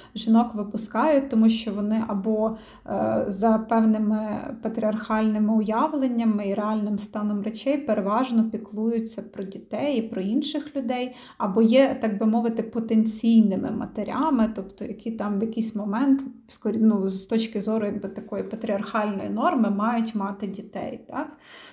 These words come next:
Тобто і тому це от їхня оця роль. А, тобто випускають тих, хто потрібен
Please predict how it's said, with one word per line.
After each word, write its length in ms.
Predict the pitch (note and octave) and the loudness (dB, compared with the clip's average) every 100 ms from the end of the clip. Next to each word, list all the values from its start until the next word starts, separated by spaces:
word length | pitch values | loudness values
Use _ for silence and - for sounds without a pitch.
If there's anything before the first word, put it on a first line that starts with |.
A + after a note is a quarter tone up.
| - G#3+ | -12 -6
Тобто 280 | A3 - A3 | -6 -4 -4
і 120 | - | -4
тому 360 | G#3+ A3 A#3 C4+ | 0 4 6 6
це 300 | - A#3 A3+ | 4 2 2
от 200 | A3 G3+ | 2 -2
їхня 400 | A3+ A3 G#3+ G#3 | -2 -2 -2 -4
оця 240 | G#3 G#3+ G#3 | -4 -4 -4
роль. 240 | - - - - - - - | -4 -6 -10 -20 -20 -20 -16
А, 320 | - G3 G#3+ G#3+ | -6 -4 -4 -4
тобто 460 | A#3 A3+ - A3+ A3+ | -4 -4 -2 4 4
випускають 760 | A3+ A3+ A3+ - B3+ B3 A#3+ | 4 0 -2 -2 0 0 -2
тих, 200 | - C4+ | 0 2
хто 200 | C4+ - | 0 -6
потрібен 840 | A3+ A3 - A3 A3+ G#3+ A3 F#3+ | -4 -4 -6 -2 0 6 6 6